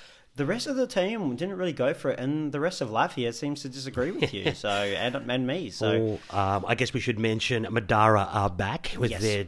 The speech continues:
Speaker 2: traditional sort of folk pop sound. That was always big when they were there a couple of years ago,
Speaker 1: Yeah,
Speaker 2: so.
Speaker 1: Esamiba, they, they almost won. They came, I think, came third or fourth,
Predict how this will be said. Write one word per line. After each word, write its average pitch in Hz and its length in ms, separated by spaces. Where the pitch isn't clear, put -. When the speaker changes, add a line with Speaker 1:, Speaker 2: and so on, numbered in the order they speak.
Speaker 2:
traditional 104 640
sort 107 220
of 95 100
folk - 460
pop - 320
sound. 101 580
That 110 140
was 107 120
always 101 220
big 101 340
when 101 140
they 98 100
were 95 100
there 98 180
a - 20
couple - 240
of 98 60
years 104 180
ago, 113 160
Speaker 1:
Yeah, 170 120
Speaker 2:
so. 139 600
Speaker 1:
Esamiba, 135 380
they, 120 300
they 120 240
almost 120 380
won. 110 200
They 107 120
came, 113 200
I 104 40
think, 123 200
came 107 140
third 117 180
or 104 80
fourth, 110 540